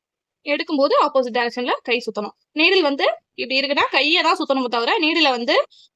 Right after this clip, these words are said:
அஹ், கையை வந்து திருப்பக்கூடாது. நீடில் வந்து இப்படி ரொட்டேட் தான் பண்ணணும். ஃபுல்லா வந்து செயின் ஸ்டிச்சஸ் வந்து கொஞ்சம் பெருசு பெருசா போட்டுக்கலாம் இந்த இதுக்கு. ஏன்னா வந்து அது வந்து ஒரு பேஸ் மாதிரி தான். So போட்டுட்டே வரணும்.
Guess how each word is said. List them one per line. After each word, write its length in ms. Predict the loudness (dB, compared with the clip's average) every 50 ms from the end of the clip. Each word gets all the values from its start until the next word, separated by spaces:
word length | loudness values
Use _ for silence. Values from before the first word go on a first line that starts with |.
| _
அஹ், 180 | -4 -4 -4 0
கையை 240 | 2 2 2 2 2 2
வந்து 180 | 0 0 2
திருப்பக்கூடாது. 520 | 2 2 2 2 2 2 0 0 0 0 0 2
நீடில் 320 | 2 2 2 2 2 0
வந்து 140 | 0 0 0
இப்படி 160 | 2 2 2
ரொட்டேட் 340 | 2 2 2 0 -2 0 0
தான் 140 | -2 0 0
பண்ணணும். 360 | -2 -2 0 0 0 0 -2 -4
ஃபுல்லா 340 | -6 -6 -6 -2 0 0 0
வந்து 260 | 0 -2 0 2 2 2 2 0 -6 _ _ _ _ _ _ _ _ _ _ _
செயின் 220 | 2 4 4 4 2
ஸ்டிச்சஸ் 340 | -2 -2 -2 -2 -2 -2 -4
வந்து 220 | -2 0 0 0 0 -2 -6 _ _ _ _ _ _ _ _ _ _ _ _ _ _ _ -20 _ _ _ _ -20 _ -4
கொஞ்சம் 340 | -2 0 4 4 4 4
பெருசு 220 | 4 2 0 0 0
பெருசா 220 | 0 0 2 2
போட்டுக்கலாம் 420 | 2 2 0 0 0 -2 -2 -4 -4
இந்த 180 | -6 -2 -2 0
இதுக்கு. 240 | 0 0 -2 -2 0
ஏன்னா 200 | 0 0 2 2 0
வந்து 200 | 0 0 0 0
அது 120 | 0 0
வந்து 160 | 0 0 0 2
ஒரு 120 | 4 4
பேஸ் 260 | 4 6 4 4 2 0
மாதிரி 220 | 0 0 0 0 2
தான். 160 | 2 2 2
So 140 | 2 2 0 -2
போட்டுட்டே 380 | 0 -2 -4 -4 -2 -4 -4 -2
வரணும். 400 | -2 -2 -4 -4 -6 -4 -4 -6